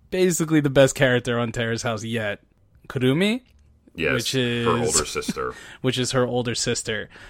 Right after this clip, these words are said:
Speaker 1: And you can totally see their banter back and forth. And that's why I think that's just how her humor is. It just seems like that's just what she's used to, 'cause her, um,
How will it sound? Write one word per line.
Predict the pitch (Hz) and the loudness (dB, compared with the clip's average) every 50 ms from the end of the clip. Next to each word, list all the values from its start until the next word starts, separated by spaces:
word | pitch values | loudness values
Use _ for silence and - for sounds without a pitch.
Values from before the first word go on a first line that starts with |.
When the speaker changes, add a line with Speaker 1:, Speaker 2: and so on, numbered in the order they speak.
| - - - | -18 -12 -6
Speaker 1:
And | 147 135 131 131 131 131 | -2 0 0 0 0 0
you | 143 | 0
can | - 156 147 139 131 131 | 2 2 2 2 0 -2
totally | - - - 151 147 147 143 139 139 131 | -4 0 4 6 6 6 6 6 4 2
see | - - - - 135 131 131 | 0 0 -2 0 2 2 2
their | 117 123 127 120 | 2 2 0 0
banter | 107 - 123 127 120 120 - 143 131 | 0 0 0 0 0 0 0 0 0
back | 110 113 104 123 139 120 - | 0 0 -2 -2 -2 -2 -4
and | 123 113 107 | -6 -8 -6
forth. | - - 131 127 120 - | -4 0 0 2 2 0
And | 143 135 151 | 0 2 2
that's | 165 165 - 165 | 2 2 4 4
why | 165 151 147 | 4 4 4
I | 147 135 | 4 2
think | 156 147 131 135 - - - - - _ _ - | 0 -2 -4 -6 -10 -18 -20 -20 -20 _ _ 2
that's | 147 147 - | 2 2 4
just | 165 147 - - - - | 2 0 0 -4 -10 -12
how | 107 - - 131 135 135 131 | -8 -4 0 2 2 2 2
her | 139 127 | 2 -2
humor | 120 - 123 120 120 120 117 110 110 | -2 -2 -4 -4 -4 -4 -4 -4 -2
is. | 113 123 127 127 120 110 - - | -2 -2 -2 -2 -4 -6 -8 -10
It | - 120 113 | -12 -12 -10
just | 117 120 - - | -8 -6 -6 -4
seems | 135 123 110 120 | -4 -4 -4 -6
like | 113 104 - | -6 -6 -4
that's | 113 113 110 - - | -4 -4 -4 -4 -6
just | 127 110 - - | -6 -8 -8 -6
what | 120 120 - | -6 -6 -4
she's | - 123 117 104 110 | -4 -4 -6 -4 -4
used | 113 120 117 - | -4 -4 -4 -4
to, | - 113 110 107 110 101 85 - | -6 -8 -10 -10 -12 -14 -14 -12
'cause | - 123 113 104 - | -10 -8 -8 -8 -6
her, | 123 117 113 110 | -6 -6 -6 -6
um, | 113 117 117 110 110 110 | -6 -8 -8 -8 -10 -14